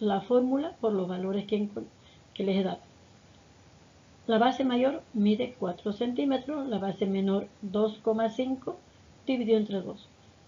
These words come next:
Todo eso multiplicado por la altura que mide cinco centímetros. Entonces primero hacemos la suma correspondiente. Cuatro coma cinco más dos coma cinco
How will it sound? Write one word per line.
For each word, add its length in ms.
Todo 240
eso 160
multiplicado 760
por 140
la 60
altura 380
que 120
mide 260
cinco 320
centímetros. 580
Entonces 300
primero 400
hacemos 340
la 140
suma 320
correspondiente. 720
Cuatro 320
coma 240
cinco 400
más 160
dos 160
coma 280
cinco 460